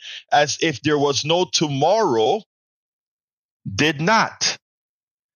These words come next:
And exactly what we said would happen happened. You won't see it announced that way. They're gonna still tell you, "Well, the majority of city council is Democratic." <clears throat> But it's not nearly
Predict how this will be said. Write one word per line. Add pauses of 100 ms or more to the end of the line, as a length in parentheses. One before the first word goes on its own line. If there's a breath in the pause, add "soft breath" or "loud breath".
And
exactly
what
we
said
would
happen (640)
happened. (200 loud breath)
You
won't
see
it
announced
that
way.
They're
gonna
still
tell
you,
"Well, (240 loud breath)
the
majority
of
city
council
is
Democratic." (420)
<clears throat> (1300 loud breath)
But
it's
not
nearly